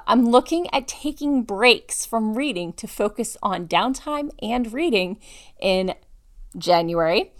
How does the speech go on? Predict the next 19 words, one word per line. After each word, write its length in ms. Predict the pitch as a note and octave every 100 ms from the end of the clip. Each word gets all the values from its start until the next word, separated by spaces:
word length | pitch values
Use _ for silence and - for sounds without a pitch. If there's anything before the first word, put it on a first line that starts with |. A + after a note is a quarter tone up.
| - - -
March, 500 | A#3 D4+ E4 - - -
May, 520 | B3 B3 A#3+ A#3+ A#3+ -
and 280 | G3 G3 F#3
July. 560 | F3+ E3 - - A#3 - _ _ _ -
And 300 | A#3+ C4 B3+
I 60 | B3+
hope 240 | B3 E4+
that 200 | - -
planning 680 | - - C4+ B3+ C#4 D4 D4 -
intentional 800 | A3+ - - A3+ B3 C#4 C4+
breaks 720 | G#3 F3 F3+ G3 D#4+ - - - - - - - - -
will 180 | A#3
help 420 | B3 - C4+ D#4 E4+
me 220 | D4+ B3+
fight 640 | - - - B3 D#4+ -
the 100 | E4+
feeling 680 | E4 - A#3+ B3 C#4+ D4 C#4+
of 480 | - A#3+ A#3 A3+ A3 - - - - - - -
being 380 | F#3+ B3 B3 B3